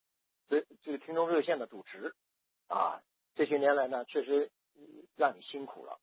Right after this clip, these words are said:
谈一谈我对听众热线这个，呃，这个平台的一点点感受吧。听众热线这个平台呢，在中国大陆广播了十八年之久啊，主持人的声音呢，在中国这个专制的国家都要通过电波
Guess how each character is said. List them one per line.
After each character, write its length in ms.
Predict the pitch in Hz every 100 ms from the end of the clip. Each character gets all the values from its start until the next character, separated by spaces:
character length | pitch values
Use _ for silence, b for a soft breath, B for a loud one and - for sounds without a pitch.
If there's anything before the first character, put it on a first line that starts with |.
| _ _ _ _
谈 160 | 180 262
一 40 |
谈 140 | 226
我 100 | 214
对 280 | 190 214 190
听 240 | - 220 226
众 160 | 202
热 180 | 208 190
线 400 | 151 185 156 151
这 140 | 151
个， 200 | 139 127 - _ _ _
呃， 360 | 113 113 120 120
这 120 | 151
个 60 | 135
平 180 | 143
台 160 | 160 113
的 80 | 143
一 80 | 151
点 140 | 147
点 120 | 156
感 200 | 143 -
受 220 | - 160 123
吧。 180 | - - _ _ _ _
听 160 | - 320
众 120 | 330
热 140 | 320
线 160 | 240 294
这 80 | 170
个 60 |
平 180 | 127 143
台 140 | 123
呢， 100 | 98 87 -
在 120 | 135
中 180 | 127 185
国 160 | 156 135
大 160 | 131
陆 120 | 131 117
广 200 | 110 107
播 100 | 127
了 240 | 98 101 - _
十 160 | - 127
八 120 | 117
年 220 | 98 98
之 140 | 127
久 160 | 110 - - _ _ _ _ _ _
啊， 300 | - 131 - - _
主 120 | 135
持 140 | 131 170
人 140 | 160
的 100 | 156
声 220 | 151 156
音 80 | 151
呢， 160 | 143 131
在 120 | 131
中 160 | 143
国 120 | 135 131
这 80 |
个 80 | 123
专 200 | 147 170
制 120 | 170
的 100 | 143
国 140 | 120 123
家 160 | 135
都 100 | 120
要 60 | 120
通 180 | - 151
过 80 | 139
电 260 | 180 147
波 240 | 135 185